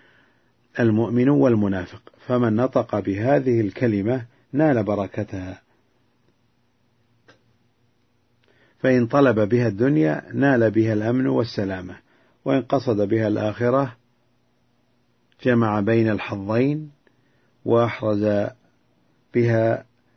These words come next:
السعادة في الدارين. الطبقة الثانية الذين ضموا إلى القول باللسان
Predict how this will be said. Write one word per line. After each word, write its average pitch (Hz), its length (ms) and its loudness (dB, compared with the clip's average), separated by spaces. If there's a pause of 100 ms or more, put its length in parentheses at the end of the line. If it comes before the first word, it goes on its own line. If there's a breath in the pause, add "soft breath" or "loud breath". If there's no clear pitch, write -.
(160)
السعادة 110 680 -2
في 120 80 0
الدارين. 92 460 -6 (2500 soft breath)
الطبقة 151 560 2
الثانية 127 680 0 (520 soft breath)
الذين 120 480 2
ضموا 117 560 0 (1600)
إلى 123 100 4
القول 117 440 4
باللسان 120 760 0